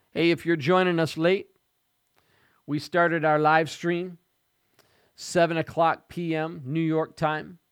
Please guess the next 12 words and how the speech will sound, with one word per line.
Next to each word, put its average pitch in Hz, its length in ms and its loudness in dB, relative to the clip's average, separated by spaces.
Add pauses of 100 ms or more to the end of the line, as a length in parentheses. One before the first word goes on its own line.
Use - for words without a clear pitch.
(720)
We 127 120 -6
come 151 380 -4 (100)
every 156 260 -2
Tuesday 165 500 -4
evening 160 480 -6 (440)
at 120 120 -8
seven 156 380 -2
P 151 240 -4
M 147 140 -4
New 147 80 -2
York 147 280 -2
time. 151 380 -10